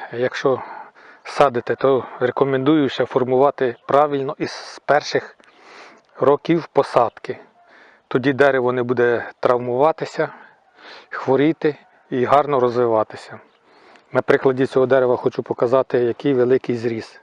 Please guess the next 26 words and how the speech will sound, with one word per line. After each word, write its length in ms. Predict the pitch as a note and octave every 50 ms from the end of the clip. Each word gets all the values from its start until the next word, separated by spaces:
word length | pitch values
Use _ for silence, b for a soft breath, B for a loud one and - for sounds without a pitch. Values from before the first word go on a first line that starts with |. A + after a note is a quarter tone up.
| _
Це 200 | _ - - C3+
дуже 360 | A2+ A2+ C#3+ D#3+ D#3+ C#3+ D#3+
сильна 380 | - - - C#3 C#3 C3+ C3 C3
травма. 420 | - - - A#2 A#2 A2 A2 A#2+ - -
І 160 | C#3+ B2+ A#2+ - - b b b b b b b b _
от 160 | - B2+ - -
ще 160 | - - A2+
з 100 | - -
тої 200 | - D#3 E3 E3
сторони, 560 | - - - D3+ D3 D3+ D3+ D3+ D3+ F3 E3+ A3+
і 120 | D3+ C3
от 160 | C3 B2+ -
з 120 | - - -
тої. 340 | - - A#2 A2 G#2+ G#2 G#2 _ _ _ b b b b b b b b b b b b
Це 160 | _ - C#3
в 40 | C3
мене 220 | C3 B2+ B2+ B2+
було 300 | B2 B2 C3 C3 C3 B2
дерево, 400 | A2+ C3+ C#3 C3 B2+ A#2+ A#2 A#2+
якому 400 | A#2+ A#2 - - C#3 B2+ B2 A#2+
вже 180 | A#2 A2+ A#2+ A2+ - - B B B B B B B B B B _ _ _ _ _ _ _ _ _ _ _ _ _ _ _ _ _ _ _ _ _ _ _ _ _ -
чотирнадцять 840 | - - - - - - C3+ C3 B2+ B2 A2+ - - - - -
років, 520 | B2 C#3 D#3 E3 - - E3+ D#3 - - b b b b b b b b b _ _ _ B B B B B B B B B B B B B B _ _ _
е, 360 | E3+ C3+ A#2 A#2 A2+ A2 A2 G#2
сформоване 640 | - - C#3+ C#3+ C#3 C#3+ C#3+ C#3 B2+ B2+ B2 A#2+ A2+
чашею. 680 | - - E3+ E3+ D3 - - - D#3+ D#3 D3+ D3 D3